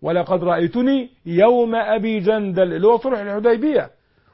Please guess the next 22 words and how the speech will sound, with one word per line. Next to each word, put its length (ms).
والشروط 440
التي 260
اشترطها 440
المشركون 580
على 160
النبي 360
صلى 260
الله 240
عليه 120
وسلم 500
ظاهرها 760
إجحاف 680
شديد، 600
ومع 520
هذا 260
النبي 320
وافق 360
عليها، 360
وافق 440
على 220
هذه 260
الشروط، 420